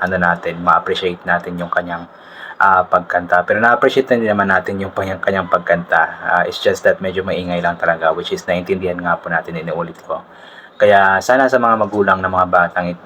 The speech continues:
ng batang ito, sana, ah, alagaan nyo ang boses ng batang ito. I-training nyo, nyo nang i-training, i-practice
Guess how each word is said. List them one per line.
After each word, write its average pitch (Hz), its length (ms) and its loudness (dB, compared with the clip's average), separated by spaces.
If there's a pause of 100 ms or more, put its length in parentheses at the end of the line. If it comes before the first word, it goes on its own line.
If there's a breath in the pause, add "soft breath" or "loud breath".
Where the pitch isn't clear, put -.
ng 101 160 -4
batang 98 240 2
ito, 90 240 -4
sana, 92 560 -2 (560 loud breath)
ah, 95 240 6
alagaan 98 400 2
nyo 95 160 2
ang 92 80 -8
boses 90 320 0
ng 92 160 -2
batang 90 320 2
ito. 95 400 0
I-training 107 480 -2
nyo, 104 140 2 (180)
nyo 107 160 -4
nang 101 160 -2
i-training, 98 400 -2
i-practice 92 480 -2